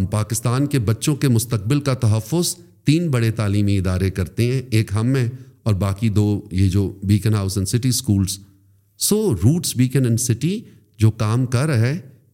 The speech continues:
یہ ایک س-، آپ سمجھیں نیشنل انٹرسٹ کا کام کر رہا ہے۔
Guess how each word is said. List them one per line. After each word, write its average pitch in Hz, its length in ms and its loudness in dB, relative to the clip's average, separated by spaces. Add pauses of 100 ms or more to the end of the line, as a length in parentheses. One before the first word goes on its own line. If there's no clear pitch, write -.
یہ 127 400 2 (160)
ایک 117 400 0 (520)
س-، - 260 -6 (100)
آپ 113 200 -2
سمجھیں 117 440 0 (100)
نیشنل 117 580 0
انٹرسٹ 110 440 -2
کا 110 140 -4
کام 95 260 -2
کر 92 220 -4
رہا 87 100 -4
ہے۔ 90 80 -8